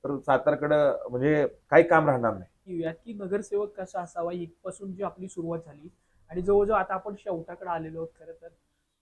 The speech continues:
Speaker 2: महत्वाचा मुद्दा असा आहे की विलासपूर, गोळीबार मैदान आणि एकूणच येणारा प्रभाग आहे की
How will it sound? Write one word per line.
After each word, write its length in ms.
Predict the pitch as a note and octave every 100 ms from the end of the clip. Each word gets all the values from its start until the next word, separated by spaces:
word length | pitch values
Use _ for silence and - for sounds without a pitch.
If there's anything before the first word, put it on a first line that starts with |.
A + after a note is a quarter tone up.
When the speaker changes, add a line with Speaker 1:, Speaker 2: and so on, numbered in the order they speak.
| _ F3+
Speaker 2:
महत्वाचा 680 | F3+ F#3 G3+ A3+ A#3 C#4
मुद्दा 360 | C#4 B3 F#3 A3
असा 220 | G3 -
आहे 100 | F3
की 400 | E3+ - B3+ B3+ F3
विलासपूर, 640 | F3 G#3 A#3 _ A#3+ A#3+
गोळीबार 500 | G#3+ F#3+ G3 G3 G#3
मैदान 360 | G3+ G3 G3+ G3+
आणि 220 | G#3+ A#3
एकूणच 340 | - B3 C#4 C4+
येणारा 320 | A3+ G#3+ A3
प्रभाग 440 | A3+ G3 F3+ F3
आहे 140 | D#3+ D3+
की 360 | - F#3+ G3+